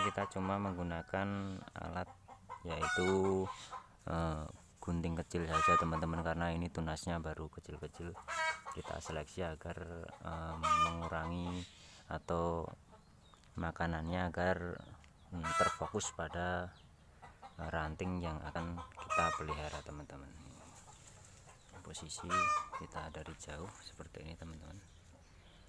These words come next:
Ya, kurang lebihnya ini sudah sekitar tiga bulan, teman-teman. Kemarin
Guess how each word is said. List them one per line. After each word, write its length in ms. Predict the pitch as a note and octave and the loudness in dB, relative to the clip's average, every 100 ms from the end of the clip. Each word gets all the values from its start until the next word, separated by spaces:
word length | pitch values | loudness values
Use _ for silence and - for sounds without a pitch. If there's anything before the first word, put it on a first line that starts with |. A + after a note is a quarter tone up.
| - - - - - - - - - - - - - C5+ - C5+ - - - - - - - - - - - - - - - - - - B3+ - - - - - - | -20 -20 -20 -20 -20 -20 -18 -16 0 2 4 2 -2 -8 -6 -10 -8 -10 -10 -12 -14 -14 -18 -20 -20 -20 -18 -18 -18 -16 -18 -16 -16 -14 -16 -16 -16 -16 -14 -14 -8
Ya, 160 | G#1+ A#1+ | -6 -4
kurang 280 | - D#2+ D#2+ | -2 0 0
lebihnya 600 | D2+ - E2 F#2+ G#2 - | -2 -4 0 6 6 6
ini 720 | F2+ F2 F#2+ G#2+ G#2+ A2 A2 G#2+ - C6+ C6+ C6+ C6+ | 2 4 6 6 6 6 4 2 2 4 6 4 4
sudah 800 | - - E2+ - - - F2+ G2 - - - | 4 6 4 0 -4 6 8 6 0 -10 -10
sekitar 960 | - - F2+ - F2 E2 - - F2+ F#2 G2 F#2+ F#2+ F#2 - - - - - | -6 -2 -4 -4 -2 -2 0 8 8 8 2 0 -2 -6 -10 -10 -12 -10 -10
tiga 400 | - - - E2+ - | -6 -4 4 4 4
bulan, 480 | E2 D#2+ D#2+ D#2+ D3 | -2 2 2 2 -2
teman-teman. 420 | D3+ C#3+ - D5+ D5+ C6+ C6+ C6+ - - - - - - - - - - - - - - | -4 -2 4 6 6 2 -6 -10 -12 -12 -14 -16 -18 -20 -20 -20 -20 -20 -18 -18 -12 -4
Kemarin 680 | F2 E2 F2 G2 G2+ G2+ | -2 0 2 4 4 -2